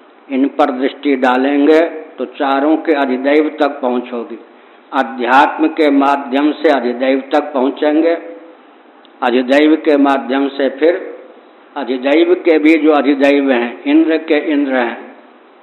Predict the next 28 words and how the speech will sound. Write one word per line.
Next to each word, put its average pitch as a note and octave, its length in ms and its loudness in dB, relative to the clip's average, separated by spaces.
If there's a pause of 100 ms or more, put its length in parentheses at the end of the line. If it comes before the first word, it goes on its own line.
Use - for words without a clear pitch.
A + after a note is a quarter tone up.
(300)
उन C#3+ 140 6
पर D3 320 4
ब्रह्म C#3+ 340 2
परमात्मा C3+ 760 0
तक D3 220 -2
पहुँचेंगे। B2 680 -4
अग्नि C#3 520 0
के D#3 160 0
अग्नि, C3+ 460 4 (480)
वायु C3+ 400 4
के D3+ 220 0
भी C3+ 200 0
वायु, C3 480 0 (580)
आदित्य C#3+ 480 2
के D3+ 200 2
भी C#3 220 4
आदित्य D3+ 840 0 (680)
और C3 300 4
चंद्रमा C#3 600 2
के D3 240 2
भी C#3 200 2
जो C3+ 100 2
चंद्रमा C3+ 680 0
हैं, A#2+ 440 -4
उन D#3 140 2
परमात्मा C3 800 -2
तक C3+ 180 -2
पहुँचेंगे। A2+ 760 -6